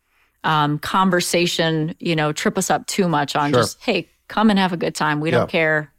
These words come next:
Speaker 1: what you're coming for, but
Speaker 2: Sure.
Speaker 1: these are all the things." So, uh, obviously the au-, auction park, they're having an auction this year. Um, but then downtown Auburn, I mean, we have,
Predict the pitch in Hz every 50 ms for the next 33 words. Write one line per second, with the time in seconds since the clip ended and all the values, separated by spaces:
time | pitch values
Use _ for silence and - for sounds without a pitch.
0 | _ _ - 175 180 180 - 202 - - 175 170 165 160 - - 160 156 151 151
1 | 151 147 143 160 139 123 110 95 - - 151 160 160 156 127 - 160 - - -
2 | 160 165 - - 180 170 151 156 156 _ _ - - - - - _ _ - 185
3 | 180 110 92 180 196 214 220 220 - - 202 190 180 170 113 135 - - - 180
4 | 196 - - 190 180 - 180 160 170 - - 165 180 175 156 165 175 175 175 170
5 | 156 147 - - - 147 147 151 151 - - 160 156 156 160 160 - _ - -
6 | - - _ - - 175 165 160 - - 175 180 185 - - - 185 175 - 185
7 | 170 165 170 160 180 180 190 208 233 240 - 214 160 151 151 147 - 151 147 147
8 | 147 147 147 151 147 151 160 - - 160 156 151 151 160 175 185 180 196 185 170
9 | 165 160 156 151 151 - -